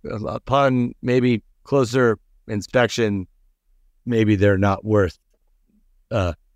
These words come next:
having a monumental name. I certainly don't want anybody to name a peak after me. <laughs> What do you think, D K? You want Mount,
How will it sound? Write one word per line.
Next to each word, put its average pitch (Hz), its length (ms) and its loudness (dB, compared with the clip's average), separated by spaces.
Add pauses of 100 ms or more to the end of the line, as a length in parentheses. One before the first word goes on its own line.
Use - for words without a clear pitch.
(280)
having 98 440 -2
a 92 60 -6
monumental 95 640 0
name. 95 280 -2 (440)
I 127 120 -2
certainly 127 400 2
don't 113 220 4
want 107 200 2
anybody 98 400 2
to 90 60 -2
name 95 200 2
a 85 60 -4
peak 104 300 0
after 82 260 -2
me. 90 320 0 (200)
<laughs> 240 80 0 (1000)
What 113 140 2
do 113 60 2
you 113 80 4
think, 90 240 -2
D 95 140 -2
K? 85 240 -4 (100)
You 101 80 -2
want 107 200 0 (200)
Mount, 113 260 0